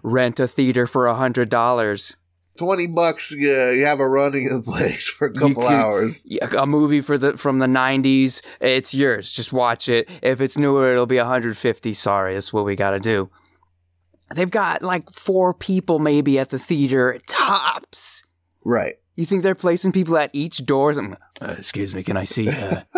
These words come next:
Speaker 2: <laughs>
Speaker 1: see the credentials?"
Speaker 2: Yeah, you think, like, Wisconsin chain Marcus Cinemas has the, it's got that,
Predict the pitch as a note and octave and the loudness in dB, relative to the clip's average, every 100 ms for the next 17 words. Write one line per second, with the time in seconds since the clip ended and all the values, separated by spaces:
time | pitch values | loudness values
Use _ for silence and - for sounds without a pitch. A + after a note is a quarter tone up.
0 | E4 - G#4 - - - A2 G#2+ G#2+ G#2 | -8 -4 -6 -6 -8 -4 -2 -2 0 0
1 | A#2+ - D#3 E3 - - _ _ _ _ | 0 0 -2 -4 -12 -20 _ _ _ _
2 | - C#3+ D3 E3+ G#3 F3 - B2+ C#3+ A#2+ | -2 0 0 -2 -4 -6 -6 -2 0 0
3 | - - - _ _ - A#2 B2+ - B2 | -4 -16 -20 _ _ -6 -4 -2 -4 -2
4 | D3+ - D#3+ C#3 - A#2+ A#2+ A#2+ F#2 G#2 | -2 -2 -6 -4 -2 0 0 -2 -6 -2
5 | G#2+ A#2 C3 A2+ - - G#2+ G#2+ A2+ A2 | 0 0 0 -2 -4 -4 -4 -2 0 2
6 | A2 - - - G#2+ A2 A2 G#2+ A2 F2 | 0 -4 -8 -6 -2 0 -2 -2 -2 0
7 | - _ _ _ _ - - B3 F#3 E3 | -4 _ _ _ _ -12 -4 0 0 0
8 | C3 A2+ | -2 -2